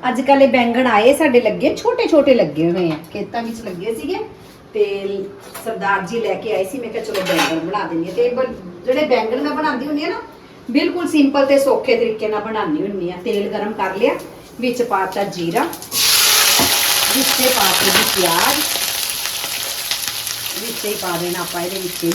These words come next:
ਨਮਕ। ਬਹੁਤ ਏਦਾਂ ਹੀ ਤੁਸੀਂ ਬਣਾ ਕੇ ਦੇਖਿਓ, ਬਹੁਤ ਸਵਾਦ ਬਣਦੇ ਆ। ਮਿਰਚ, ਹਲਦੀ, ਗਰਮ ਮਸਾਲਾ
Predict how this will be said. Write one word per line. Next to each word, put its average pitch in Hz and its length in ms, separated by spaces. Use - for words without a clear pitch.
ਨਮਕ। 151 300
ਬਹੁਤ 285 340
ਏਦਾਂ 277 360
ਹੀ 339 60
ਤੁਸੀਂ 330 240
ਬਣਾ 320 240
ਕੇ 262 140
ਦੇਖਿਓ, 240 260
ਬਹੁਤ 285 300
ਸਵਾਦ 220 360
ਬਣਦੇ 170 340
ਆ। 196 40
ਮਿਰਚ, 196 340
ਹਲਦੀ, 185 380
ਗਰਮ 165 260
ਮਸਾਲਾ 123 480